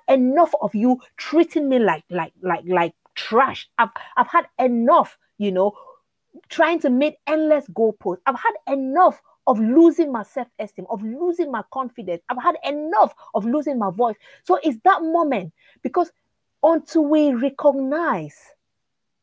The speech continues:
until we recognize what we're going through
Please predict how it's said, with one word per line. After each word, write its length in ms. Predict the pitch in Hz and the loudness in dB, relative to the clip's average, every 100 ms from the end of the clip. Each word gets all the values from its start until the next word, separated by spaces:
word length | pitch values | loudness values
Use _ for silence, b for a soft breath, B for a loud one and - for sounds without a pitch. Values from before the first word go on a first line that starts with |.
| _ _ - | _ _ -6
until 260 | 247 214 233 | -6 -4 -4
we 100 | 226 | -4
recognize 1000 | 202 214 - 214 208 220 240 156 151 - - | -2 -4 -4 -4 -4 -4 -6 -6 -12 -20 -10
what 280 | 190 220 | -6 -4
we're 180 | 185 170 | -4 -6
going 380 | 156 190 202 196 | -4 -4 -4 -6
through 320 | - 170 151 | -10 -8 -8